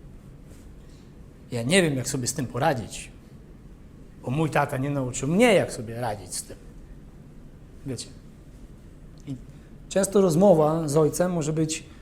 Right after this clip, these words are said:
o tyle głęboka i o tyle mocna, że jak się, jak wiesz, jak usłyszysz od niego, że on sam w pewnych momentach czuł się bardzo bezradny i nie wiedział, co zrobić, uhuhuhuhu.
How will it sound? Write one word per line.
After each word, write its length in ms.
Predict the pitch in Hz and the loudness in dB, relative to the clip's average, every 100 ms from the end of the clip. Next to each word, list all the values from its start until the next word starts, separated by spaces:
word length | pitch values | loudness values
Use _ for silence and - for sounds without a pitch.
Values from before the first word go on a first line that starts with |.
| - - - | -20 -16 -4
o 60 | |
tyle 220 | 135 208 202 | 8 10 10
głęboka 380 | 196 185 190 | 8 4 2
i 60 | 185 | 0
o 40 | |
tyle 180 | 175 175 | 0 0
mocna, 340 | 175 208 - 165 | 2 0 -2 0
że 160 | 160 | 2
jak 100 | 156 | 2
się, 320 | 156 170 160 160 | 0 0 0 0
jak 200 | 156 151 185 | -4 -2 2
wiesz, 320 | 170 139 - - - - - - - - - - | 2 2 -8 -18 -18 -18 -18 -18 -20 -20 -12 6
jak 220 | 170 165 | 6 6
usłyszysz 480 | 160 - 254 214 196 | 2 6 8 8 6
od 100 | 180 | 6
niego, 240 | 180 170 | 6 6
że 140 | 139 165 | 6 6
on 160 | 175 | 6
sam 320 | 139 226 254 190 | 8 8 8 4
w 60 | |
pewnych 240 | 185 175 151 | 2 2 2
momentach 260 | 165 156 | 2 0
czuł 140 | - 156 | 0 0
się 120 | 156 | 2
bardzo 240 | 160 151 | 2 2
bezradny 480 | 147 139 185 170 151 | 0 6 8 8 6
i 40 | |
nie 80 | 156 | 2
wiedział, 200 | 147 143 | 2 0
co 120 | 131 | 0
zrobić, 500 | 139 170 147 107 - - | 2 4 4 2 -8 -4
uhuhuhuhu. 1700 | 135 151 151 139 - - - 143 - - 127 - - 139 165 135 | 0 2 0 -2 -6 -10 -2 -2 -2 -4 -6 -4 0 0 2 -2